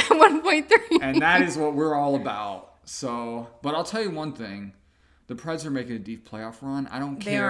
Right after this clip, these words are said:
Speaker 1: are.
Speaker 2: whatever the history says about the President's Trophy. They are making a deep
Speaker 1: We're breaking
Speaker 2: playoff
Speaker 1: it.
Speaker 2: run.
Speaker 1: We
Speaker 2: Um,
Speaker 1: are going to win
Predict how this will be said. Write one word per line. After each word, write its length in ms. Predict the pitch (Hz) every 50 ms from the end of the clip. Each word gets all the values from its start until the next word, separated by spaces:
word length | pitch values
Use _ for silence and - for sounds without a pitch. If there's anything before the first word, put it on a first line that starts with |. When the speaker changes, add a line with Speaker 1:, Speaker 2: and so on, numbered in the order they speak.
| 190 190
Speaker 1:
are. 20 |
Speaker 2:
whatever 640 | - 117 - - 117 120 - 151 147 135 143 170 160
the 120 | 156 170 165
history 440 | 160 156 143 - - 143 139 131 123
says 320 | - - 131 117 117 113
about 200 | 104 113 110 -
the 60 | -
President's 460 | 98 120 117 107 104 110 110 107 -
Trophy. 380 | - - 107 104 101 - 107 104
They 240 | 98 101 113 120 123
are 140 | 135 139 143
making 300 | 139 139 139 - 151 151
a 20 |
deep 80 | 135 -
Speaker 1:
We're 60 | 247 220
breaking 380 | - 294 302 294 - - 262
Speaker 2:
playoff 120 | 247 247 233
Speaker 1:
it. 40 | 190
Speaker 2:
run. 220 | 190 - 185 196 - _ _ _ _ _ _ _ _ _ _ _ -
Speaker 1:
We 560 | - 233 233 240 247 254 254 254 262 262 269
Speaker 2:
Um, 40 | 269 - - _
Speaker 1:
are 460 | - 208 196 196 196 196 196 190 - - _ _ _ _ -
going 420 | 196 196 190 190 185 185 190 190 - _ -
to 140 | - - 190
win 440 | 180 175 175 175 175 180 180 190